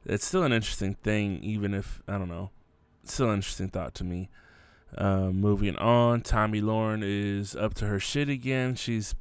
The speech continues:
basically pissed off because Taylor Swift had, uh, said that it was important to vote.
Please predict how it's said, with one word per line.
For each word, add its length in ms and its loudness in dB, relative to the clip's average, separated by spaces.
basically 420 0
pissed 340 4
off 280 2
because 500 0
Taylor 300 -2
Swift 500 -2
had, 480 0
uh, 320 -2
said 420 -2
that 140 -2
it 60 2
was 180 -2
important 380 0
to 40 -2
vote. 420 0